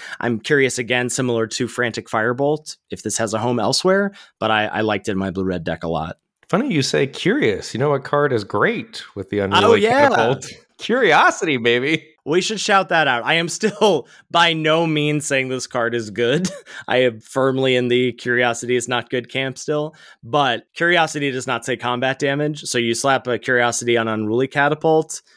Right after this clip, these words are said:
Speaker 1: baby, you got a stew going.
Speaker 2: Wombo c-c-c-combo.
Speaker 1: Mm-hmm.
Speaker 2: Next up, the Ginger Brute. I owe this card a formal apology. I was a doubter, and I should not have been. This card might <laughs> even be better in this format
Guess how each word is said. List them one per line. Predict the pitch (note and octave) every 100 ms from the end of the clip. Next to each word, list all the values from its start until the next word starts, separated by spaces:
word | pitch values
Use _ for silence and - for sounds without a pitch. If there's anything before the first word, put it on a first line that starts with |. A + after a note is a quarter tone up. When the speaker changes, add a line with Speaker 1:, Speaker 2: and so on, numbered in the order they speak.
| _
Speaker 1:
baby, | A#2 G#2
you | A#2+ B2
got | A2+
a | G#2
stew | - F#2+
going. | E2 D#2 G#2+ G#2
Speaker 2:
Wombo | F2 A2 C3 E3 F#3 -
c-c-c-combo. | E3+ A3+ A#3 B3+ - C3 G2+ F#2+ F2+ E2+ E2+ F#2 - _ _ -
Speaker 1:
Mm-hmm. | G#2 G2+ A2+ A2+ A#2 _ _ -
Speaker 2:
Next | F#3+ -
up, | F3+ E3+ -
the | B2+
Ginger | B2+ D3 C#3+
Brute. | B2 B2 A#2+
I | C3 C3+ -
owe | A2+ A2
this | G#2 -
card | - G2+ F#2+
a | F#2
formal | - G2+ F#2+ F2 E2 F2+
apology. | - F2 F2 F2+ G2+ G#2 A2 - -
I | - C#3
was | D#3+
a | D3+
doubter, | A#2 A2+ C3+ F3+ G3+ G#3
and | B2 A#2 A2
I | G#2 G2 G#2
should | G#2+ - A#2+ G#2
not | F#2+ F#2
have |
been. | F#2 G2+
This | D#3+
card | - D4 F#3+
might | C#3+ D3+ E3
<laughs> | -
even | G#3+ D3+
be |
better | B2+ A2 G#2+ A#2 A#2+ A2
in | G#2 -
this | C3+ -
format | D3 C#3 D3+ C3 C3+ - _